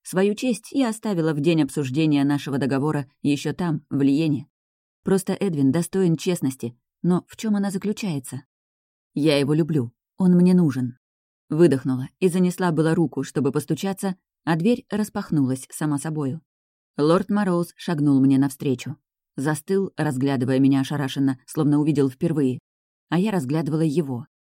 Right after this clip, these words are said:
Он уже успел переодеться, в отличие от меня. Черные влажные волосы были небрежно зачесаны назад, ворот рубашки расстегнут.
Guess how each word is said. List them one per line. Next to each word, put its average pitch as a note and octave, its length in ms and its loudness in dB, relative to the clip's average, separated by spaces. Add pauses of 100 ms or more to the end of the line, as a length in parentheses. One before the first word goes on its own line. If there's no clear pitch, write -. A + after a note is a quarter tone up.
(180)
Он A3+ 140 2
уже G3 160 2
успел F#3 340 0
переодеться, E3+ 680 -2 (100)
в C#3 80 -2
отличие C3 360 -2
от - 80 -6
меня. C3 280 2 (260)
Черные F#3+ 460 4
влажные D#3 500 2
волосы E3 480 -2
были E3+ 280 4
небрежно E3+ 600 4
зачесаны D#3+ 540 -2
назад, C#3 460 -2 (280)
ворот D3 360 2
рубашки C#3 560 -4
расстегнут. C3 680 -4